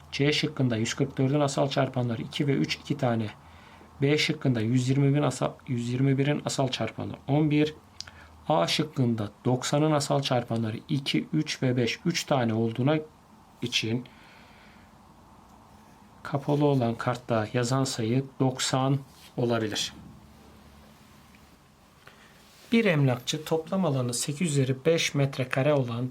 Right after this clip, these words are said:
dikdörtgen biçimindeki bir araziyi aşağıdaki gibi dikdörtgen biçiminde sekiz eş parçaya ayırıp satmak istiyor.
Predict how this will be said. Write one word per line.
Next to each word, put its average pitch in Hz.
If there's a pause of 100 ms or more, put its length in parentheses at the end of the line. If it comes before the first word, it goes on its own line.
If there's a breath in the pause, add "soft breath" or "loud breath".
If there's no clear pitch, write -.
(120)
dikdörtgen 147
biçimindeki 131
bir 156
araziyi 120
aşağıdaki 143 (100)
gibi 127
dikdörtgen 135
biçiminde 123 (300 loud breath)
sekiz -
eş -
parçaya 120
ayırıp 127
satmak 143
istiyor. -